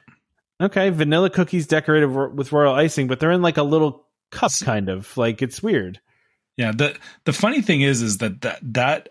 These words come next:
Speaker 2: I think the cupcake is gonna be better to eat, but the cookie bouquet looks better. <laughs>
Speaker 1: I agree
Speaker 2: Like,
Speaker 1: with you.
Speaker 2: I
Speaker 1: No, I agree with you.
Speaker 2: Yeah.
Speaker 1: You know, I, I, that's, that's a good, that's a good call out. So, all right, let's get down to Coral Reef here over at Epcot,
Speaker 2: Yeah.
Speaker 1: which I ate at, um, at my last trip.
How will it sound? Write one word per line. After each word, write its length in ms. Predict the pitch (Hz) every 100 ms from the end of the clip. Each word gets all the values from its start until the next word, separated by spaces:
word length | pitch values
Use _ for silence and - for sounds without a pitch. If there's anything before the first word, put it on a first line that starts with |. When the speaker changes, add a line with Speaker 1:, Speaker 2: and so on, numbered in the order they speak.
| _ -
Speaker 2:
I 80 | 131
think 260 | 165 185
the 80 | -
cupcake 640 | - - 123 - 180 180
is 160 | 123 117
gonna 240 | 120 117
be 380 | 98 110 101 87 _
better 280 | 107 110 110
to 160 | - -
eat, 400 | 95 113 185 - - - _ _ _ _
but 240 | 110 113 98
the 80 |
cookie 340 | 110 147 139 147
bouquet 400 | 110 107 - 107
looks 320 | 90 117 -
better. 280 | - 64 - - -
<laughs> 200 | - -
Speaker 1:
I 120 | 165
agree 180 | 208 220 285
Speaker 2:
Like, 120 | 240
Speaker 1:
with 40 |
you. 120 | 143 120
Speaker 2:
I 60 |
Speaker 1:
No, 180 | 127 214
I 80 | 202
agree 220 | 214 247
with 180 | 247 180
you. 120 | 117
Speaker 2:
Yeah. 180 | 101 101 - _ _ _ - - _ -
Speaker 1:
You 40 | 143
know, 100 | 147
I, 360 | 170 160 165
I, 60 | 180 175
that's, 320 | 175 175 -
that's 240 | - 175 175
a 60 |
good, 240 | 160 165 165
that's 200 | 147 143
a 40 |
good 180 | 165 156
call 280 | 160 156 131
out. 260 | 90 -
So, 400 | - 127 110 110 - _ _ _ _ _ _ _ _
all 80 | 143
right, 120 | 120
let's 180 | 143 -
get 160 | 180
down 280 | 160 160 160
to 240 | 139 139 123
Coral 380 | - 143 131
Reef 220 | 123 127 -
here 180 | 117
over 180 | 110 110
at 40 | 110
Epcot, 120 | 110
Speaker 2:
Yeah. 260 | 95 104 98
Speaker 1:
which 260 | 104 -
I 100 | 117
ate 260 | 90 113 123
at, 160 | 117
um, 180 | 117 107
at 100 | -
my 120 | 117
last 340 | 110 127 123 -
trip. 240 | 107 -